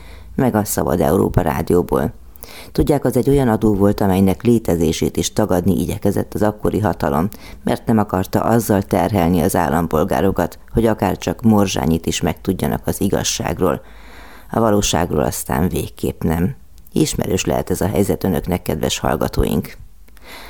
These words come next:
Aztán ismerek olyanokat is, akik a kilencvenes években azért hagyták ott mindenüket,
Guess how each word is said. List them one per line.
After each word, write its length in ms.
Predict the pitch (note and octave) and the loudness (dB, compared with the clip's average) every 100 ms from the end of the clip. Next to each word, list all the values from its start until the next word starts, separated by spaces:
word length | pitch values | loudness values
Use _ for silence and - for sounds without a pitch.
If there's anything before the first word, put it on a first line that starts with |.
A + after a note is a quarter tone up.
| - | -6
Aztán 360 | - D#3 - C#3+ | -2 0 0 2
ismerek 460 | - - - G#2 - | 2 0 0 -2 0
olyanokat 440 | A2+ G2+ F#2+ G2 | 2 2 2 0
is, 180 | C3 - | 0 -2
akik 200 | - G#2 | -4 -2
a 80 | A2 | -2
kilencvenes 680 | - G#2 D2 - F#2 D#2+ | 0 0 0 -2 0 0
években 460 | F2 G2+ E2+ D2+ F2 | 2 2 2 0 0
azért 360 | - A#2 F2+ - | 0 2 0 0
hagyták 420 | D#2+ - - - | -4 -2 -4 -2
ott 120 | D#2+ | 0
mindenüket, 640 | A2+ G#2+ F#2+ D2+ - B1+ | 2 4 2 0 -2 -4